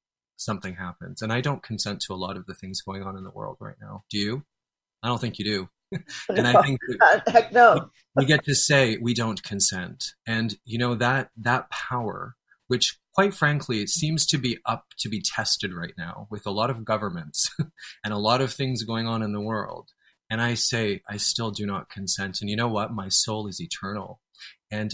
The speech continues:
Speaker 1: people need to remember that long beyond this incarnation, all of these souls that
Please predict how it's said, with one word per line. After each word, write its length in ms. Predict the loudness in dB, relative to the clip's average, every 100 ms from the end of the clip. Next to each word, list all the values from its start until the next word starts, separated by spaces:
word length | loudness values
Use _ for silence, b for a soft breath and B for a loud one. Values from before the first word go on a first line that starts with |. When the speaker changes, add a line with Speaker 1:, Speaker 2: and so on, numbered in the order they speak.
| -6
Speaker 1:
people 240 | -4 0 2
need 200 | 2 0
to 100 | 0
remember 560 | 0 0 -2 -2 -4 -4
that 260 | -6 -6 -12 _ _
long 400 | 0 4 4 4
beyond 460 | 4 2 2 0 0
this 200 | -2 0
incarnation, 920 | -2 -2 -4 -4 -4 -4 -4 -6 -10 _ _
all 220 | 0 2 2
of 140 | 0
these 280 | 2 2 2
souls 400 | 0 0 -2 -4
that 200 | -6 -8